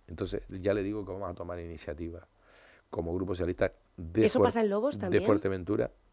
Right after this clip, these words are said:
Speaker 1: Yo creo que pasa en general. Una cosa es que hayan o haya personas que no son, eh, responsables cívicamente,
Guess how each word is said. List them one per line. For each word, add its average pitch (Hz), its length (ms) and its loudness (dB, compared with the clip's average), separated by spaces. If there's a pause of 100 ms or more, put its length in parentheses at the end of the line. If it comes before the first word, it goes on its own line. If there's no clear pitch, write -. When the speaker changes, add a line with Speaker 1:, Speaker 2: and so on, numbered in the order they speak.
(960)
Speaker 1:
Yo 123 140 0
creo 151 160 4
que 151 100 4
pasa 147 200 2
en 143 60 -6
general. 95 540 2 (160)
Una 95 200 -6
cosa 127 260 2
es 123 80 0
que 117 600 0
hayan 98 760 -4 (180)
o 95 200 -2
haya 101 180 2
personas 127 380 -4
que - 120 -10
no 82 60 -10
son, 95 480 -10 (600)
eh, 98 520 -6 (160)
responsables 104 560 0
cívicamente, 131 640 0